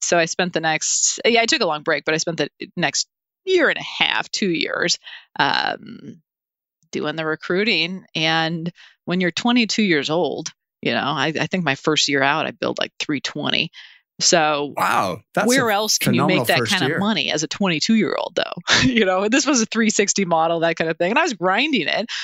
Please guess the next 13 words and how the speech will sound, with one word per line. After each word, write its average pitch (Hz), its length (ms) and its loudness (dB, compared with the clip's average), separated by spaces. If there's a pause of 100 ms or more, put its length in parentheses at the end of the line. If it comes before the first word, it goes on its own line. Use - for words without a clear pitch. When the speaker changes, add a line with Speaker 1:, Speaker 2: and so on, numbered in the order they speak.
(220)
Speaker 1:
but 180 340 2 (120)
I, 180 160 2
obviously 180 340 0
I'd 151 140 0
had, 156 320 0
you - 160 -4
know, - 140 -2 (160)
an 185 100 2
education 165 640 -2
at 139 100 2
a 147 40 0
very 147 400 0
young - 300 -2